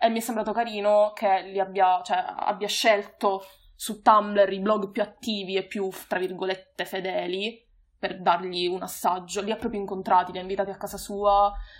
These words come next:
eh, ha spiegato le canzoni, hanno ascoltato il disco due mesi prima di noi comuni mortali, eh, si è occupata ovviamente, credo, di trasporto e tutto quanto, e mi è sembrata una cosa carina da fare.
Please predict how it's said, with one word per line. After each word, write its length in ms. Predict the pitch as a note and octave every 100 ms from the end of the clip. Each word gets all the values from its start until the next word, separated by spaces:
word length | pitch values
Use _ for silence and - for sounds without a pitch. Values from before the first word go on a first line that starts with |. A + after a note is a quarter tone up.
| - -
eh, 80 | F#3 F3+ F3+ - -
ha 120 | -
spiegato 420 | - A3 G3+ G#3
le 80 | G3
canzoni, 800 | F#3+ F#3+ - G3+ F#3+ F#3+ F#3+ F#3+
hanno 180 | G3 G3+
ascoltato 320 | G#3 A3 A3
il 40 | G3
disco 300 | G3+ - G3+
due 120 | G3
mesi 240 | G3+ -
prima 220 | G#3 G3 F#3
di 80 |
noi 140 | F#3+ F#3+
comuni 280 | G3 F#3+ F#3
mortali, 760 | F#3 - F#3 F3+ F3+ F3+ F#3 G3 - - -
eh, 440 | F#3 F3 F3 -
si 100 | -
è 40 | -
occupata 340 | - A3+ G#3
ovviamente, 720 | G3+ G3 F#3+ F3+ G#3 G3 F3 -
credo, 480 | - F3 F3 F3+ F3+
di 160 | F3+
trasporto 720 | F3+ F3+ - - F3 E3+ - F#3+
e 80 |
tutto 280 | F#3+ G3 G3+
quanto, 580 | F#3 F3+ F3+ F3+ G3 G3
e 80 | G3
mi 60 |
è 40 | F#3+
sembrata 320 | G3 F3+ F3
una 160 | F#3+ G3+
cosa 200 | G3 F#3+
carina 280 | F#3+ G3
da 120 | - F#3+
fare. 400 | - - -